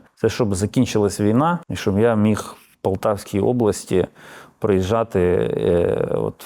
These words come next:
в цю хату і ходити на ставок, ловити карасів. Е, в мене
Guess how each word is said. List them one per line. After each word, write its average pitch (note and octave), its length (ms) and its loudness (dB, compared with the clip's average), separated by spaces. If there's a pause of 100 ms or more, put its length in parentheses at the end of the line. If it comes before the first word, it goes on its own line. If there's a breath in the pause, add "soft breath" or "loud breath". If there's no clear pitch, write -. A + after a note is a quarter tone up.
в - 160 -14
цю - 160 -8
хату - 1000 -2
і F2+ 440 0 (280)
ходити G#2 440 -2
на G2+ 120 -2
ставок, A2 380 0
ловити G2 320 0
карасів. - 500 -4 (920 loud breath)
Е, - 40 -12 (240)
в - 100 -6
мене C4 420 2